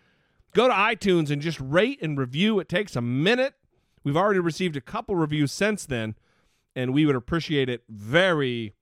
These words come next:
very much, especially if you're a new listener and you've had a few episodes to listen to Brittany and I just really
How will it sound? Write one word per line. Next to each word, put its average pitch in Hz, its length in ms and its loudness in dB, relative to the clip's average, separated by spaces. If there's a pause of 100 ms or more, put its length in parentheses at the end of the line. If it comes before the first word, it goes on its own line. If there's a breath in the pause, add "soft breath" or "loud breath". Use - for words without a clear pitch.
(200)
very 180 480 2
much, 175 300 -2
especially 160 720 -6
if 131 140 -4
you're 139 160 0
a - 20 0
new 170 180 4
listener 156 520 -2 (400 soft breath)
and 147 140 -2
you've 147 120 2
had 151 360 2
a 139 80 -10
few 240 340 2
episodes 175 520 0
to 156 100 -4
listen 160 340 -4
to 139 80 0
Brittany 147 320 -4
and 127 120 -4
I 120 100 -2
just 120 320 -8
really 120 640 0